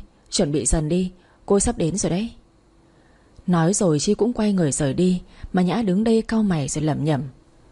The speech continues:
"Bảo gì làm đấy, thế xem mình là cái chân sai vặt sao?"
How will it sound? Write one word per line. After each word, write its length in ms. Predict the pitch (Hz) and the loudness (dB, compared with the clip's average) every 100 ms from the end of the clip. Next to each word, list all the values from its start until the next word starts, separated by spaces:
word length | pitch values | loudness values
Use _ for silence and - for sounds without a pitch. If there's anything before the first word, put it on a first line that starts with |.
| - _ - - - - | -20 _ -20 -20 -8 -2
"Bảo 220 | 175 135 | -2 0
gì 180 | 180 151 | -2 0
làm 240 | 151 143 | -2 -2
đấy, 280 | 151 170 262 - _ - - | -4 -4 -8 -14 _ -12 -2
thế 80 | 254 | 2
xem 200 | 247 226 | 2 2
mình 120 | 175 | 0
là 80 | 160 | -4
cái 100 | 214 | -2
chân 180 | 226 | -2
sai 200 | 220 220 | 0 -2
vặt 180 | 220 175 | 0 -2
sao?" 280 | - 190 208 | -2 -2 -4